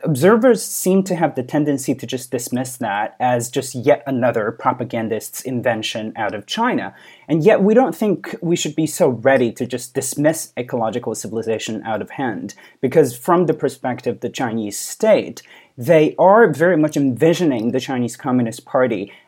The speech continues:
as a, a, a major political actor that seeks to restore China's former glory before the Opium War. Um,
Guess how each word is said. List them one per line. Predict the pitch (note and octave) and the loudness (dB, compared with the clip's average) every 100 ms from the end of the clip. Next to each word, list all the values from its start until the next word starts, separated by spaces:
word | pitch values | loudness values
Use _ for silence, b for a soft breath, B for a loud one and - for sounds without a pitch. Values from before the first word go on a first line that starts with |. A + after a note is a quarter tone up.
| - | -2
as | C#3 C3+ B2+ | 0 0 0
a, | C3 A#2+ A#2+ B2 | 0 2 0 -2
a, | B2 B2 | -2 -2
a | C3+ | 0
major | D3 E3+ F3+ | 4 4 4
political | F3+ - D3+ D3 D3+ - | -2 0 -2 0 0 0
actor | A#2+ B2 C#3 B2 B2+ - | -4 -4 -2 -2 -4 -2
that | B2+ | -2
seeks | B2 E3+ D3+ - | 0 -2 -2 -4
to | - C#3 | -4 -4
restore | B2+ C3+ C3 - - G#3 C#3+ A#2 | -2 -4 -4 -2 6 8 8 4
China's | A#2 - C3 B2+ B2+ | 0 -2 0 0 -2
former | - B2+ B2 A#2 A2+ | -2 0 2 0 0
glory | C3 A#2+ A2 G2+ A#2+ | 4 6 4 0 -4
before | B2 B2 - B2 A#2+ | -2 -2 0 0 2
the | C3+ | 0
Opium | - G#2+ - A2+ A2+ G2+ | -2 -4 -4 -4 -4 -4
War. | A2+ A#2+ - - B B B B | 0 0 0 -6 B B B B
Um, | E3 D3+ | 2 2